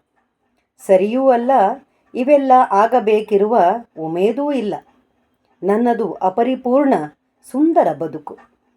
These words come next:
ನಿಸರ್ಗದಂತೆಯೇ ಕೊರತೆಗಳು ನನ್ನಲ್ಲೂ ಇವೆ. ಕವಿತೆಯಾಗಿ ಬಿಟ್ಟಿರಿ, ಇಷ್ಟು ಪ್ರಾಧಾನ್ಯತೆ ಕೊಟ್ಟು ಬಿಟ್ಟೆ. ಬೆನ್ನ ಹಿಂದಿನ ಬಡಬಡಿಕೆಗೆ ಬದುಕ ತೇಯುವ ಜರೂರತ್ತಿಲ್ಲ ನೋಡಿ.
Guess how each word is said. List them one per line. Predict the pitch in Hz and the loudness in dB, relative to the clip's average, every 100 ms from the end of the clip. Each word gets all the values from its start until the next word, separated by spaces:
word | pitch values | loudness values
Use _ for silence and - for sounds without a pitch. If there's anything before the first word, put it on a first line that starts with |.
| _ _ | _ _
ನಿಸರ್ಗದಂತೆಯೇ | 220 254 339 339 294 262 254 262 262 247 | -6 0 2 2 2 2 0 0 0 0
ಕೊರತೆಗಳು | 202 202 220 240 208 208 190 262 - _ | 2 0 0 -2 0 0 0 -2 -6 _
ನನ್ನಲ್ಲೂ | 156 151 165 208 285 | -10 -8 -4 -4 -2
ಇವೆ. | 339 156 143 135 _ _ _ _ _ _ _ _ _ _ _ _ _ _ - | -2 -4 -10 -16 _ _ _ _ _ _ _ _ _ _ _ _ _ _ -4
ಕವಿತೆಯಾಗಿ | 202 285 285 247 226 202 | -4 -2 0 4 2 2
ಬಿಟ್ಟಿರಿ, | 190 196 180 165 147 _ _ _ _ _ - | -4 -2 -2 -2 -6 _ _ _ _ _ -16
ಇಷ್ಟು | 233 - - 285 | -16 -10 -8 -2
ಪ್ರಾಧಾನ್ಯತೆ | 247 233 220 226 214 214 165 | 2 2 0 -2 -2 0 -2
ಕೊಟ್ಟು | 160 - 170 233 | -4 -8 -4 -2
ಬಿಟ್ಟೆ. | 208 214 196 214 208 _ _ _ _ _ _ _ _ _ _ - | -2 0 0 0 -6 _ _ _ _ _ _ _ _ _ _ 0
ಬೆನ್ನ | 247 302 330 294 | 2 4 2 0
ಹಿಂದಿನ | 269 262 262 240 214 196 | -2 -2 0 2 0 0
ಬಡಬಡಿಕೆಗೆ | 214 254 240 214 226 208 208 202 180 | 2 2 2 0 0 0 2 2 2
ಬದುಕ | 190 202 254 240 | 0 -2 0 -2
ತೇಯುವ | 233 202 185 185 160 | 2 2 2 0 0
ಜರೂರತ್ತಿಲ್ಲ | 156 175 220 240 233 208 196 190 | 0 2 2 0 0 0 2 2
ನೋಡಿ. | 175 160 180 151 | 0 -4 -6 -6